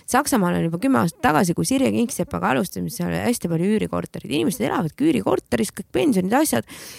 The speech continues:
Tõesti ongi pin-, pension pandud sinna peale, et nad saavad seal elada elu lõpuni. No meie pensionifondid on nii, nagu nad on. Noh, me saime aru, et me investeerisime palju, sittagi tagasi ei saa, nüüd ei ole üldse midagi saada, võib-olla läheb kõik, noh, perse, eks.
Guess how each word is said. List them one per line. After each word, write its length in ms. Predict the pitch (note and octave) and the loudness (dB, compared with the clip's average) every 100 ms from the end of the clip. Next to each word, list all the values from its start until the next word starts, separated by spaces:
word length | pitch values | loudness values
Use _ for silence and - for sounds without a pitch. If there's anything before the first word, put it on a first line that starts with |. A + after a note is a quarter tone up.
| - _ C#4 | -20 _ 4
Tõesti 320 | D4+ A#3+ G#3 | 4 2 2
ongi 320 | A#3 A#3 F3+ E3 | 2 2 -2 -2
pin-, 320 | A#3+ A#3 F#3+ - | 0 0 -2 -2
pension 380 | A#3 A#3+ F3 D#3 | 0 2 -2 -2
pandud 460 | C4 D4 C4 F3 - | 0 2 2 0 -2
sinna 220 | G3+ F#3 | -2 -2
peale, 380 | F#3 F3 F3 E3 | -2 -2 -4 -6
et 80 | D#3+ | -10
nad 80 | E3 | -4
saavad 300 | B3 G3+ D#3+ | -2 -2 -2
seal 140 | F3 | -2
elada 240 | F#3+ F3 E3 | -2 -2 -2
elu 160 | D#3+ D3 | -2 -2
lõpuni. 420 | D#3 - G#2 - - | -6 -8 -12 -12 -4
No 80 | G3+ | 2
meie 220 | D4+ E4 | 4 4
pensionifondid 680 | B3+ C4 G#3+ F#3 G#3+ G3 E3 | 4 2 2 0 0 0 -4
on 80 | E3 | -4
nii, 140 | F3+ D3+ | -4 -4
nagu 160 | - | -6
nad 140 | - - | -10 -10
on. 100 | - - | -14 -8
Noh, 140 | F#3+ F#3+ | -2 0
me 100 | G#3 | 2
saime 160 | G3+ | 4
aru, 220 | G3+ A#3+ F#3 | 4 4 2
et 160 | D#3+ | 0
me 140 | F3+ E3 A#3+ E4 - - | -2 -2 -4 -10 -8 2
investeerisime 540 | G#3 F3+ A3+ G#3+ E3+ C4+ | 2 4 2 2 0 0
palju, 240 | - A#3 | 0 0
sittagi 360 | B3 A#3 E3+ F#3+ | -4 -4 -4 -2
tagasi 340 | E3+ E3+ F3 | -2 -2 -2
ei 80 | E3+ | -2
saa, 240 | D4 D#3+ E3+ | 2 2 2
nüüd 140 | F#3 E3+ | 2 0
ei 80 | E3+ | 2
ole 80 | C#4 | 2
üldse 180 | - F3 | 2 0
midagi 320 | F3+ D#3 D#3+ | 0 0 2
saada, 400 | F#3 E3 D#3 - | 2 2 0 2
võib-olla 460 | E3+ E3+ D#3 D3 D#3 | 2 2 -2 -2 -4
läheb 100 | - | -4
kõik, 160 | D#3 - - _ D#3 | -6 -6 -20 _ -10
noh, 100 | C#3 _ _ _ | -10 _ _ _
perse, 380 | - C#2+ - - | -10 -8 -10 -12
eks. 240 | - - | -12 -14